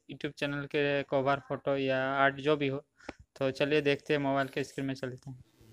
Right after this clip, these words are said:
चलिए दोस्तों, पिक्सेल में जाते हैं। जैसे पिक्सेल ओपन होगा, थ्री डॉट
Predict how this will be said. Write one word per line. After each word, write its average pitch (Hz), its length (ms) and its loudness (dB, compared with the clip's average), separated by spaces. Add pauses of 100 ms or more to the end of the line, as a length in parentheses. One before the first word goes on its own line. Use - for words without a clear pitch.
(160)
चलिए 156 260 -2
दोस्तों, 156 360 -2
पिक्सेल 151 340 -4
में 151 220 -4
जाते 143 300 -6
हैं। 185 280 -10 (1160)
जैसे 151 220 -8
पिक्सेल 156 420 -4
ओपन 156 340 -4
होगा, 151 260 -4
थ्री 147 260 -8
डॉट 151 220 -6